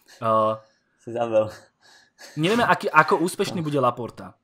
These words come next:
Speaker 1: Ak by náhodou nebol úspešný,
Speaker 2: Mhm.
Speaker 1: alebo mal tam nejaké opäť škandály ako tí predchádzajúci prezidenti, myslíš si, že je
Speaker 2: Hmm.
Speaker 1: lepšie pre Fonta ostať v opozícii a v prípade, ak by Laporta zlyhal, tak na, akože, Font bude ten opozičný?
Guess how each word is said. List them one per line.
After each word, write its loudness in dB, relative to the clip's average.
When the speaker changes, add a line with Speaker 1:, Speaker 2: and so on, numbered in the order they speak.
Speaker 1:
Ak 0
by -4
náhodou -4
nebol 0
úspešný, -6
Speaker 2:
Mhm. -2
Speaker 1:
alebo 0
mal 4
tam -4
nejaké -8
opäť -10
škandály 0
ako -8
tí -10
predchádzajúci -6
prezidenti, -6
myslíš -4
si, -10
že 0
je -8
Speaker 2:
Hmm. -2
Speaker 1:
lepšie -6
pre -6
Fonta -6
ostať -6
v -8
opozícii -4
a -8
v -20
prípade, 0
ak -4
by -6
Laporta -4
zlyhal, -6
tak -8
na, -10
akože, -8
Font -2
bude -6
ten 0
opozičný? -6